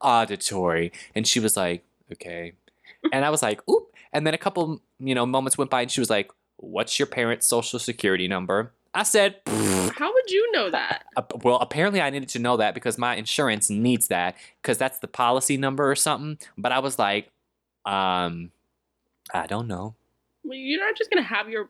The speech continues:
Speaker 2: parents' Social Security number sitting in your wallet.
Speaker 1: Right, and nor would I have it in my memory.
Speaker 2: Right, I
Speaker 1: So,
Speaker 2: would've said, "Hold on."
Speaker 1: 'cause I'm not giving my child my Social Security number.
Speaker 2: Oh, absolutely not.
Speaker 1: Even if I trust them, you know what I'm saying?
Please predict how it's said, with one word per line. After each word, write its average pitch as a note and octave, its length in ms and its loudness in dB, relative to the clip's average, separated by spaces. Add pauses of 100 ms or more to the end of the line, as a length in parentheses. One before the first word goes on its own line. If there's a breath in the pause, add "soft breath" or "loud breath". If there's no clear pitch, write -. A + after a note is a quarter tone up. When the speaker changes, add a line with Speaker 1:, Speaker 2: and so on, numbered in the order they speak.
(160)
Speaker 2:
parents' G#3+ 340 0
Social A3 280 -4
Security G#3+ 380 0
number G3 220 2
sitting G#3+ 360 -2
in G#3 100 -2
your G3+ 160 2
wallet. F#3 640 2
Speaker 1:
Right, C3 300 2
and C#3+ 120 0
nor F3+ 200 4
would D3 180 0
I C#3 80 2
have C#3+ 200 0
it D3 100 -2
in B2+ 140 -2
my A#2 160 2
memory. G2+ 640 -2 (380 soft breath)
Speaker 2:
Right, C4+ 580 0
I - 40 0
Speaker 1:
So, - 220 2
Speaker 2:
would've E4 140 -8
said, C4 280 -12
"Hold D#4+ 180 -6
on." F#3+ 340 -6
Speaker 1:
'cause G#3+ 220 2
I'm B3+ 100 0
not G4 140 -2
giving E4 220 2
my C4+ 120 4
child C4 380 4
my A#3+ 140 2
Social B3 260 0
Security A#3+ 380 4
number. B3+ 480 2 (500)
Speaker 2:
Oh, C#4+ 240 0
absolutely A3 640 -4
not. D#3 240 -8
Speaker 1:
Even B3+ 200 2
if A#3 120 2
I G3 100 4
trust F#3+ 360 0
them, A2+ 300 2
you D#3 60 2
know E3 60 4
what D#3+ 40 4
I'm E3+ 80 -2
saying? F3 400 2